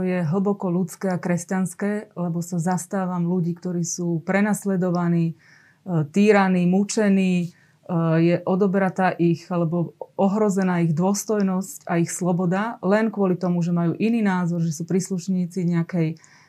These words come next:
menšiny alebo národa, alebo, e, sú pre niekoho, e, predstavujú pre niekoho nejaké nebezpečenstvo. A toto teda n-, sa netýka len Číny, ale snažím sa takýto postoj mať aj voči iným krajinám.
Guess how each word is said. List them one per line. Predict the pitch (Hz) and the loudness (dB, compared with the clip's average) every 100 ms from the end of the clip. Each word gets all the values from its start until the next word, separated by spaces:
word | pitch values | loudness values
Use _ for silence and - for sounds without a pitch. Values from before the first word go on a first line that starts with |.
| - | -2
menšiny | 180 208 220 - 196 180 | 2 2 0 0 0 2
alebo | 170 165 170 | 2 2 2
národa, | 170 185 196 180 175 | 2 2 0 0 0
alebo, | - 170 170 165 170 170 - - - - - | 2 0 0 2 0 0 -6 -20 -20 -20 -4
e, | 170 160 160 151 - _ _ | 0 2 0 -2 -6 _ _
sú | 175 - - 185 175 170 | -18 -16 -4 0 0 2
pre | 202 214 | 4 4
niekoho, | 226 220 208 196 170 190 214 - _ _ | 4 0 0 0 0 0 0 -6 _ _
e, | - 170 | -6 -4
predstavujú | 190 185 185 208 190 | 0 0 2 0 2
pre | 190 | 0
niekoho | 185 185 185 175 | 0 0 0 0
nejaké | 180 170 170 180 | 0 0 0 0
nebezpečenstvo. | 175 170 165 - 151 165 156 - 160 156 - _ _ - | 0 2 0 -2 -6 -2 -4 -4 -6 -6 -8 _ _ -8
A | |
toto | 165 208 208 | -4 -2 -2
teda | 202 180 180 | 0 0 0
n-, | - 175 170 | -2 -2 -2
sa | 196 | 0
netýka | 185 185 175 170 | 0 0 -2 0
len | 170 170 | 2 2
Číny, | - 208 214 214 | 0 -4 -2 -2
ale | 185 170 170 | -2 -2 -2
snažím | 180 175 180 170 | -2 -2 -2 -4
sa | 170 | -4
takýto | 175 170 165 165 | -4 -4 -6 -4
postoj | 170 - 175 | -4 -4 -2
mať | 170 160 165 | 0 0 -2
aj | 165 | -2
voči | 160 - | -4 -2
iným | 165 160 | -2 -2
krajinám. | 151 160 160 180 | -4 -6 -6 -6